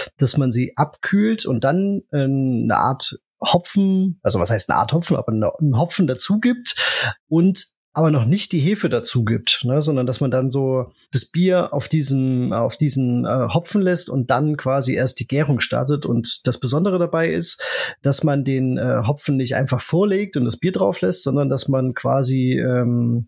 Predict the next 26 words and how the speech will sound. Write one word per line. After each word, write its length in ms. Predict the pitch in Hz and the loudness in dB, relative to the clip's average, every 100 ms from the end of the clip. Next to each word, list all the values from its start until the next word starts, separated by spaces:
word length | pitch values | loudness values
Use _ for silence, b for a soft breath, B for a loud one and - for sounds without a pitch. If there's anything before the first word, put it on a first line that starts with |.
| - | -2
einen, 240 | 135 117 | 0 0
einen, 300 | - 117 117 | 0 -2 -2
einen 140 | - 110 | -2 2
Auszug 640 | 180 196 - - 120 - | 4 2 2 0 0 0
macht 440 | 113 104 - - - | -2 0 -2 -4 0
und 560 | 123 120 - - 131 - | 0 2 0 0 -2 -2
damit 400 | 120 135 139 - | -2 0 -2 -2
dann 400 | 123 127 127 127 - | -2 -2 -4 -4 -4
später 400 | - 143 143 139 | 0 0 0 0
in 100 | 131 | 0
die 120 | 123 | -2
Gärung 360 | 135 147 139 113 | 0 0 0 0
startet. 580 | - 107 - 107 - B B B - | 0 0 -2 -4 -4 B B B 0
Wie 360 | 117 107 143 | 0 2 2
man 160 | 202 180 | 4 2
das 180 | 151 - | 0 0
genau 220 | 135 131 | 0 0
umsetzt, 580 | 151 214 208 214 - - | 0 0 0 -2 -4 -2
weiß 460 | 123 113 120 143 143 | -2 0 2 2 2
ich 80 | |
noch 80 | 127 | 2
nicht, 220 | 143 202 | 2 0
aber 120 | 190 139 | 0 0
man 180 | 123 | -2
könnte 280 | - 165 185 | -2 -2 0
ja 440 | 156 156 165 165 | 0 2 0 -2